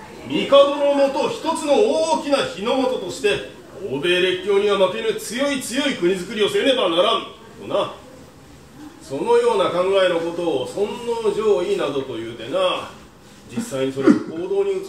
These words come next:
していく者たちのことを勤王の志士などと呼んだんだな。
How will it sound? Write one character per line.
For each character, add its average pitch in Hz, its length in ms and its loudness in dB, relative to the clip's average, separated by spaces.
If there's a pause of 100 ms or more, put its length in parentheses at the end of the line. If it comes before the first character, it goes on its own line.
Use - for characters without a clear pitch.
し - 80 -18
て 202 120 -2
い - 20 -6
く 190 80 -2
者 196 200 0
た 202 100 -2
ち - 60 -8
の 175 120 -6
こ 175 160 -8
と 208 60 2
を - 260 -2 (400)
勤 277 440 -4
王 247 340 4
の - 40 -2
志 233 180 -10
士 180 300 -10 (460)
な 135 80 -4
ど 131 140 -4
と - 80 -6
呼 110 160 -4
ん 107 40 -10
だ 101 80 -12
ん - 100 -16
だ - 80 -12
な。 165 80 -6